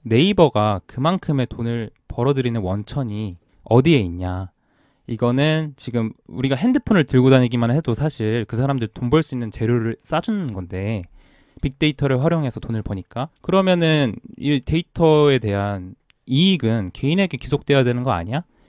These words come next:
이걸 말하는 사람이 절대 여러분들이 생각하시는 것처럼 진보적인 성향을 가지신 분들이 말하는, 하-,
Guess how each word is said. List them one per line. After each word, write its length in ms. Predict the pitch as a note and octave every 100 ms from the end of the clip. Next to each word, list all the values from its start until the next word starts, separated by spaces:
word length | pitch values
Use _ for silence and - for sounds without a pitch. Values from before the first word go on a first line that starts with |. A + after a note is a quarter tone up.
| _
이걸 200 | D#3 A3+
말하는 320 | B2+ C3 D3 C#3+
사람이 460 | C3 A#2+ C#3+ B2+
절대 440 | - C3 D3+ - E3
여러분들이 420 | B2+ C3+ C#3+ C#3
생각하시는 480 | D3 F3+ - E3 D3
것처럼 320 | A#2+ - C#3
진보적인 760 | - - C3 D3+ G#3 F#3 E3 D#3
성향을 340 | D3+ E3+ D#3+ D3+
가지신 400 | A2+ A#2+ C#3+ B2+
분들이 280 | C3 B2 A2
말하는, 340 | F#2+ A#2+ C3+
하-, 120 | C3+